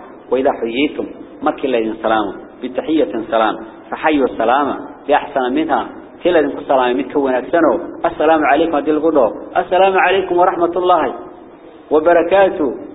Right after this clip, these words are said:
ومد كون أكسنه. صدا أجيب بديل يساوي رسول الله صلى الله عليه وسلم. ماشى كاسي، "السلام عليكم"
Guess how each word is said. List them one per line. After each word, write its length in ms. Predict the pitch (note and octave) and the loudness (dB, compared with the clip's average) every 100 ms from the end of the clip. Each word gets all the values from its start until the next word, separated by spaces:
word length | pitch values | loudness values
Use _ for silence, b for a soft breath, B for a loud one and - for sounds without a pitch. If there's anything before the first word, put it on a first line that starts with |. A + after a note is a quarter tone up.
| - | 0
ومد 380 | C#3+ D3+ E3 C3+ | 2 2 -2 -2
كون 200 | D#3 C3+ | 0 0
أكسنه. 380 | A#2 - A#2 A#2 - - - - | 0 -2 -4 -4 -8 -16 -20 -6
صدا 420 | - A3+ F#3 D#3 | 0 2 2 2
أجيب 200 | C#3 D3+ | 2 2
بديل 240 | B2 B2+ | 0 0
يساوي 340 | A#2+ A2+ A2+ A2 | -2 0 0 0
رسول 240 | G#2+ A#2+ | -2 -2
الله 100 | A2 | 0
صلى 80 | A2 | 2
الله 160 | A2+ A2 | 2 2
عليه 120 | G#2 | 0
وسلم. 200 | - G#2+ - - - | 0 -2 -4 -18 -6
ماشى 240 | D3+ E3+ D#3 | 0 0 0
كاسي، 440 | - C3+ B2+ A#2+ - - | 2 0 0 -10 -12 -12
"السلام 300 | C#3 D3+ D#3+ D#3 | -4 2 4 4
عليكم" 260 | C3+ E3+ D3+ | 4 2 0